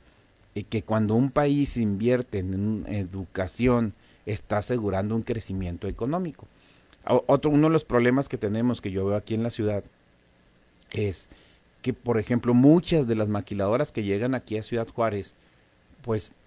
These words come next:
eh, llegan y contratan mano de obra, no contratan mente de obra.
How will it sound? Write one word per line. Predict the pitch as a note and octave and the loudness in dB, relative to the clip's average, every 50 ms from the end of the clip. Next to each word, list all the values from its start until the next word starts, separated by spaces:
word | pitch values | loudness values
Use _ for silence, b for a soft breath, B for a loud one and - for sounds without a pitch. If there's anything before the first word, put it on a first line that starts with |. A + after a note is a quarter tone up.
| _ _ _ _ - | _ _ _ _ -10
eh, | - A#2 | -10 -8
llegan | A2 G#2+ A2+ A2 G#2+ B2+ C#3 | -4 -2 -2 0 0 0 0
y | C3+ A2+ - - - | -2 -2 -4 -10 -12
contratan | - A2 G#2 G2 E2 F2 F#2 F#2+ - - A#2 B2 G#2+ F#2 | -8 -8 -6 -6 -6 -6 -8 -8 -6 -6 -4 -4 -4 -4
mano | F#2 F2 E2+ F2+ F#2 G2+ G#2+ | -6 -6 -4 -4 -2 0 2
de | A#2 C#3+ | 4 6
obra, | E3 F3 D#3+ C#3 G#2 E2+ - | 6 4 4 0 -4 -6 -8
no | - G#2 G#2+ G#2 | -6 -4 -4 -4
contratan | - A2+ A2 G#2+ F#2+ G2+ F#2 F2+ - F#2 F2+ F2+ | -2 -4 -4 -4 -4 -4 -6 -6 -6 -8 -8 -6
mente | F2 F2 F2 E2 G2 | -6 -6 -6 -6 -2
de | G2 A#2+ | 0 0
obra. | C#3+ D3 C3+ A2 G2 | 0 0 0 -4 -6